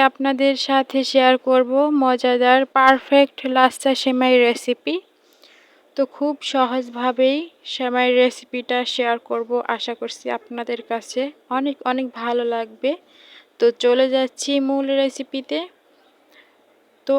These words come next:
এখানে আমি একটা লাচ্ছা সেমাইয়ের প্যাকেট নিয়ে নিয়েছি। আপনারা চাইলে যে কোনো ব্র্যান্ডের লাচ্ছা সেমাই নিলেই হবে। তো এখন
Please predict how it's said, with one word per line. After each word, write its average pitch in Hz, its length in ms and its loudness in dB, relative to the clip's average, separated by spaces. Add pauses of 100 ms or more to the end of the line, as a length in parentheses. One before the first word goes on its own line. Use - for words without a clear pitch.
এখানে 277 480 2
আমি 262 280 2
একটা 262 320 -2
লাচ্ছা 254 460 0
সেমাইয়ের 247 500 -4
প্যাকেট 254 420 -2
নিয়ে 247 200 -4
নিয়েছি। 240 500 -6 (180)
আপনারা 240 460 -6
চাইলে 226 420 -2
যে 233 180 0 (120)
কোনো 240 320 -2 (320)
ব্র্যান্ডের 233 460 -4
লাচ্ছা 233 400 -4
সেমাই 240 420 -6
নিলেই 240 340 0
হবে। 233 420 0 (920)
তো 262 80 0 (240)
এখন 269 280 -2